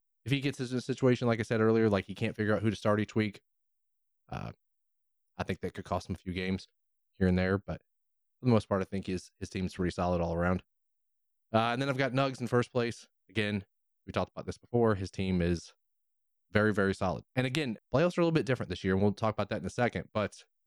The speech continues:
coming in first, Nugs would have one of the top two seeds, regardless of his record. But I do think Nugs is gonna have a really good record, probably the second or third best record in the league anyway.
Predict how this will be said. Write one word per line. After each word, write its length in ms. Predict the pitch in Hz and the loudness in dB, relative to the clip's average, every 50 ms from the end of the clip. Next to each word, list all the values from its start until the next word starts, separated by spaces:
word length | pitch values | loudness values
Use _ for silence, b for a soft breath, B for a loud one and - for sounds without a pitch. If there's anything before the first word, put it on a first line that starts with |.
| _ _ _ _ _ _ _ _ _ _ - | _ _ _ _ _ _ _ _ _ _ 0
coming 220 | - 123 120 120 | 0 2 2 2
in 100 | 117 110 | 0 -2
first, 380 | - - 190 175 147 135 - - | 0 2 4 4 4 2 2 0
Nugs 240 | 107 107 107 101 - | 0 0 0 0 -2
would 100 | 104 104 | -2 0
have 320 | 107 101 101 101 98 - _ _ _ _ _ _ _ _ _ _ _ _ _ | 2 2 2 2 2 0 _ _ _ _ _ _ _ _ _ _ _ _ _
one 140 | 107 113 113 | 2 4 4
of 60 | 110 | 4
the 140 | 107 104 98 | 2 0 0
top 300 | - - 110 101 - _ | -2 -4 -4 -4 -4 _
two 160 | - 101 92 | -6 -6 -6
seeds, 460 | - - 143 151 147 135 127 - - - | -4 -4 -4 -4 -2 -4 -4 -6 -8 -8
regardless 540 | - 95 87 101 104 104 101 101 101 - - | -8 -4 0 2 2 4 4 2 0 -2 -4
of 300 | - 92 92 90 87 87 _ _ _ - | -2 0 0 0 0 -2 _ _ _ -8
his 160 | 95 87 82 | -8 -6 -2
record. 320 | 85 90 87 - 73 67 - _ _ _ _ _ _ _ _ _ _ _ _ _ _ - | 0 -2 -2 -2 -4 -14 -18 _ _ _ _ _ _ _ _ _ _ _ _ _ _ 0
But 60 | 131 | 0
I 40 | 139 | 0
do 140 | 151 170 165 | 2 0 -2
think 180 | - 151 131 110 | -2 -2 -2 0
Nugs 260 | 120 120 117 101 101 | 0 0 0 -2 -4
is 100 | 95 - | -8 -4
gonna 220 | - 107 104 92 85 _ _ _ _ _ _ _ _ _ _ _ _ - | -2 -2 -2 -2 -4 _ _ _ _ _ _ _ _ _ _ _ _ -2
have 180 | 101 92 87 | -2 0 0
a 60 | 95 92 | 0 0
really 200 | 95 92 92 90 | 0 0 0 0
good 160 | 90 90 87 | -2 0 0
record, 280 | 92 90 - 90 85 | 0 0 0 -4 -4
probably 260 | - 95 92 87 90 90 | -2 -2 -2 -2 -4 -4
the 100 | 87 - | -4 -4
second 300 | - 98 90 - 87 - _ _ _ _ - | -6 -6 -6 -6 -8 -12 _ _ _ _ -14
or 60 | 92 | -10
third 220 | - - 95 87 82 | -4 -2 -2 -2 0
best 200 | 87 85 - - | -2 -4 -4 -4
record 240 | 87 87 - 87 87 | -6 -4 -4 -4 -4
in 80 | 82 | -4
the 100 | 82 87 | -4 -4
league 240 | 87 90 82 - - _ _ - | -6 -6 -6 -8 -12 _ _ -2
anyway. 340 | 104 92 85 85 82 82 | -2 0 0 0 -2 -4